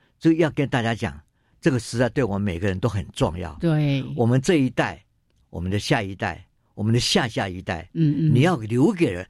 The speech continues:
Speaker 1: 他们的是怎么样的一个地球？这些标准呢，我想是所有的知识分子，所有的人如果能够深记其心，都要不停地讲，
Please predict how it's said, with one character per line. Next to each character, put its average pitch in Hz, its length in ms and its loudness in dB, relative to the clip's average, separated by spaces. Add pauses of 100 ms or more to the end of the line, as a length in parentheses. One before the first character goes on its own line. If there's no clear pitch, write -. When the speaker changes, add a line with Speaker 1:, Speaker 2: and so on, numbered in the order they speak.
(140)
Speaker 1:
他 147 160 -2
们 104 160 -2
的 101 180 -4 (280)
是 196 120 0
怎 139 140 -4
么 113 80 -2
样 147 140 2
的 120 80 0
一 - 20 -2
个 110 100 -2
地 123 200 -2
球？ 82 280 -12 (680)
这 220 140 4
些 190 100 0
标 175 220 0
准 120 160 -6
呢， 113 180 -2 (480)
我 113 160 2
想 98 260 -2
是 123 220 -2
所 147 180 2
有 156 60 6
的 120 100 2
知 135 200 -2
识 135 100 0
分 123 220 0
子， 82 200 -10 (280)
所 - 240 2
有 180 160 4
的 113 200 -2 (340)
人 107 300 0
如 135 140 2
果 143 100 2
能 123 140 0
够 131 80 2
深 185 400 0 (100)
记 220 260 4
其 104 280 -2
心， 123 340 0 (640)
都 180 100 4
要 180 80 2
不 190 140 -2
停 127 160 -4
地 143 100 2
讲， - 240 -4